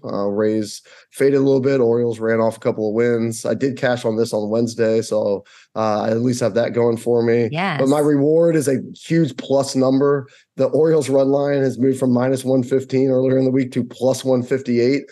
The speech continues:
Speaker 1: So I will get a solid return if it hits. But I'm more interested in talking about yours. Uh, how do you feel about Puka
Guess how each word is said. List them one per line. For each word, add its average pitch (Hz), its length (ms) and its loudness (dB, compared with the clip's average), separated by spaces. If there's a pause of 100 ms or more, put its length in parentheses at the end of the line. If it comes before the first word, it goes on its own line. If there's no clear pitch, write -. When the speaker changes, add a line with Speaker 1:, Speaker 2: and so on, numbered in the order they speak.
(140)
Speaker 1:
So - 140 0
I 139 40 4
will 175 200 4
get 160 120 2
a 135 60 -2
solid 127 280 0
return 120 340 -4
if 101 80 -4
it 104 120 -4
hits. 107 240 -2
But 117 80 -2
I'm 127 100 2
more 196 240 2
interested 135 320 -2
in 123 100 0
talking 120 360 -2
about 104 260 -2
yours. 139 560 2 (340)
Uh, 120 160 0
how 156 180 -2
do 160 100 2
you 165 60 0
feel 156 280 2
about 123 280 0
Puka 180 540 2